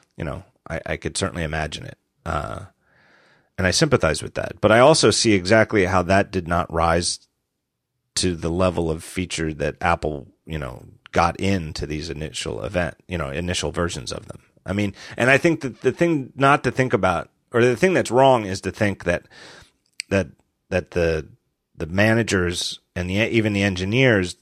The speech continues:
on the iWork team are somehow, like, unaware that anybody was using AppleScript or that there would be anybody who'd be disappointed by taking out.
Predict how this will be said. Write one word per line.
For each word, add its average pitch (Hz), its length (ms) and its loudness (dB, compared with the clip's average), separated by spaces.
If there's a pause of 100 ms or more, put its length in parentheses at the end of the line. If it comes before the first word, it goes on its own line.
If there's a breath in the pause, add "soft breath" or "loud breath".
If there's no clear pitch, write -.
(260)
on 110 260 4
the 98 120 -2
iWork 98 500 2
team 85 360 -4 (520 loud breath)
are 98 120 2
somehow, 98 400 0
like, 87 240 -4
unaware 98 840 4
that 90 240 -2
anybody 82 440 -4
was 80 240 -6
using 80 380 -10 (180)
AppleScript - 800 -8
or 85 140 -6
that 82 220 -6
there 82 140 -4
would 76 140 -12
be 82 160 -6
anybody 90 380 -2
who'd 80 120 -8
be 82 80 -6
disappointed 80 540 -6
by 73 100 -8
taking - 340 -10
out. - 160 -18